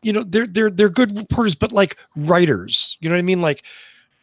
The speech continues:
writing that you go, 'Wow, that was great, that was entertaining.'" Not just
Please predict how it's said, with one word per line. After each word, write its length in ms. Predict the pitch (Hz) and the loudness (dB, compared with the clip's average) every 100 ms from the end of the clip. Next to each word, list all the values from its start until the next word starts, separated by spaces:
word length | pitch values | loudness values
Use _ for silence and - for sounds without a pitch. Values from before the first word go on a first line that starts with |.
| _ 202 151 | _ -14 -2
writing 360 | 185 214 247 226 | 2 4 4 2
that 80 | 208 | 2
you 120 | 196 | 0
go, 140 | 175 | 0
'Wow, 380 | 143 127 147 139 | 0 0 0 0
that 200 | 127 147 | 0 -2
was 120 | 139 | -2
great, 360 | - 156 135 113 | -4 -2 -4 -2
that 160 | 156 165 | -4 -2
was 140 | 151 | -4
entertaining.'" 840 | 156 139 - - 151 151 135 101 | -4 -2 -4 -2 -4 -2 -4 -6
Not 240 | 160 294 - | -4 -4 -4
just 220 | - - | -8 -8